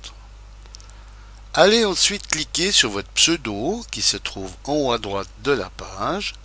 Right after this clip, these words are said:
ici, puis sur le lien Préférences. Dans cette page de paramètres, cliquez sur le lien Thème. Comme on le voit,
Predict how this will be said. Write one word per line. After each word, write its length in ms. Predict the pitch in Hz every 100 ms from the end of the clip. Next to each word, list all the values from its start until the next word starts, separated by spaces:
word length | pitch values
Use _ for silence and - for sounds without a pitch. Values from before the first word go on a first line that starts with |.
| - - -
ici, 600 | - - 95 98 127 180 - - - - -
puis 260 | - 151 -
sur 240 | - 165
le 120 | 123 107
lien 400 | 101 104 123 156 - -
Préférences. 1000 | - 202 - 147 - - - - - - - - - - - - - - - - -
Dans 140 | 143 226
cette 240 | - 202
page 320 | - 160 143
de 80 | 107
paramètres, 880 | 101 151 131 98 95 139 - - - - -
cliquez 420 | - 185 - 185
sur 220 | 214 - 123
le 120 | 107
lien 380 | 104 107 120 151 - - - -
Thème. 260 | 170 104 101 - - - - - - - - - - - - - - - -
Comme 220 | - 170 123
on 80 |
le 60 | 101
voit, 440 | 98 107 156 202